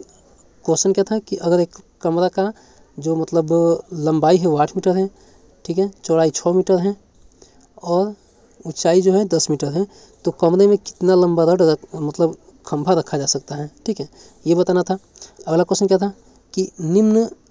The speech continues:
ऑक्साइडों में कौन से जल में घुलनशील है, ठीक है, यानी कि जेड एन ओ है, एफ ई ओ है, सी ए ओ है, उपयुक्त में से एक से अधिक या उपयुक्त में से कोई नहीं, ठीक है। अगला question क्या था कि ज़ीरो पॉइंट ज़ीरो थ्री वन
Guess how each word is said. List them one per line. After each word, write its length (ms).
ऑक्साइडों 600
में 140
कौन 200
से 140
जल 160
में 140
घुलनशील 440
है, 80
ठीक 180
है, 100
यानी 140
कि 320
जेड 240
एन 140
ओ 260
है, 240
एफ 240
ई 80
ओ 100
है, 280
सी 280
ए 120
ओ 60
है, 140
उपयुक्त 320
में 60
से 140
एक 80
से 100
अधिक 220
या 60
उपयुक्त 280
में 60
से 220
कोई 160
नहीं, 240
ठीक 140
है। 60
अगला 180
question 220
क्या 120
था 160
कि 60
ज़ीरो 300
पॉइंट 320
ज़ीरो 280
थ्री 260
वन 240